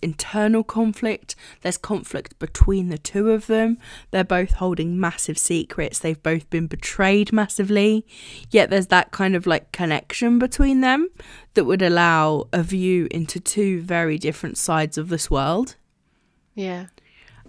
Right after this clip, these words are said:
Speaker 1: And I think it would give a lot more room to develop the world and the magic, especially hearing from Kai.
Speaker 2: And also, let's face it, Baz is hot for Kai.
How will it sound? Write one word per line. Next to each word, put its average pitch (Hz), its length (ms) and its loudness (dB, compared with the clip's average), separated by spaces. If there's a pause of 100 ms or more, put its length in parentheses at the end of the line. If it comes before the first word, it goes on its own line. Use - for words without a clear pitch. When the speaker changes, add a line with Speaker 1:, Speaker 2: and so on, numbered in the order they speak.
(500)
Speaker 1:
And 190 100 -2
I 185 80 -2
think 208 320 -6
it - 140 -12
would 196 220 -10
give 180 160 -4
a 175 60 -2
lot 170 280 -4
more 160 260 -8
room 165 420 -6
to 180 200 -8
develop 170 640 -6 (100)
the 226 100 2
world 247 540 0 (140)
and 185 380 -6
the 190 160 -6
magic, - 640 -4 (2250)
especially 190 460 -6
hearing 180 400 -4
from 185 180 -8
Kai. 175 520 -6 (1200)
Speaker 2:
And 240 80 -4
also, 226 220 -2
let's 196 240 -2
face 175 300 -4
it, 190 160 -10
Baz 185 220 0
is 175 120 -2
hot 175 240 -6
for - 140 -20
Kai. - 380 -10